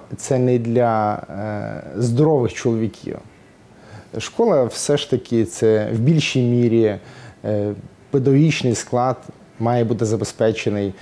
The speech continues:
красивими, розумними жінками. Для чоловіка, звичайно, що бувають винятки, ну не всі,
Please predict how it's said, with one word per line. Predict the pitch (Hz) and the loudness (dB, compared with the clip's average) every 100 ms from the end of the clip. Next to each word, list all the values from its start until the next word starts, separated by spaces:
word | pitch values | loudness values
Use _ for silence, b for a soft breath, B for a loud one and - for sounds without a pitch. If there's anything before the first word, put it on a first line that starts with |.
| B B - | B B -8
красивими, | 127 - 156 160 139 127 117 B B | -6 -2 2 2 2 0 -2 B B
розумними | 120 117 135 135 120 113 | -2 0 2 4 2 2
жінками. | 110 110 - 92 85 87 - - _ - - - - | -2 -6 -6 -8 -8 -12 -18 -20 _ -20 -20 -20 -10
Для | 117 147 | -2 0
чоловіка, | 190 - 180 185 214 - 131 107 - B B B - | 0 2 4 4 2 0 0 0 -4 B B B -10
звичайно, | 123 113 170 - 302 | -4 -2 0 2 2
що | 214 120 | 2 0
бувають | 107 123 139 101 | 0 2 2 0
винятки, | 104 139 180 156 - 110 101 - | 0 2 2 0 0 0 2 0
ну | 123 135 | -2 2
не | 139 | 2
всі, | 123 - 170 147 123 107 | 0 0 2 4 4 2